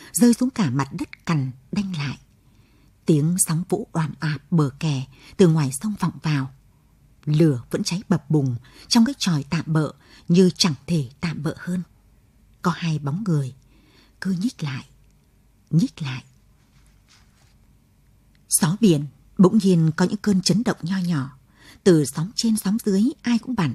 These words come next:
tán không dứt. Vài tháng trước, người ta xôn xao kể nhau nghe chuyện ông trưởng ấp trong lúc rượt mấy thằng ăn cắp, bị chúng đập cho vài gậy, bể đầu chảy máu phải nhập viện. Ai cũng khen ông trưởng ấp gan dạ, dám nhận lãnh nguy hiểm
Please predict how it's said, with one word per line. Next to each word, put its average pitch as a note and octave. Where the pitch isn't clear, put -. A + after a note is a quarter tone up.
tán E3
không G#3+
dứt. -
Vài C3+
tháng C#3+
trước, C#4
người E3+
ta A3+
xôn B3
xao B3
kể E3
nhau F#3
nghe G#3
chuyện F#3
ông E3+
trưởng D#3
ấp -
trong D3+
lúc G#3+
rượt D3
mấy C#3
thằng C3+
ăn D#3
cắp, -
bị G3+
chúng A#3
đập G#3
cho B3
vài D#3+
gậy, D#3+
bể D#3+
đầu C3
chảy C3
máu D3
phải F3+
nhập C3+
viện. D3+
Ai F3
cũng -
khen D#3+
ông D3+
trưởng C#3+
ấp G#3+
gan D#3+
dạ, C#3+
dám F3+
nhận A3+
lãnh C#3+
nguy A#3+
hiểm E3+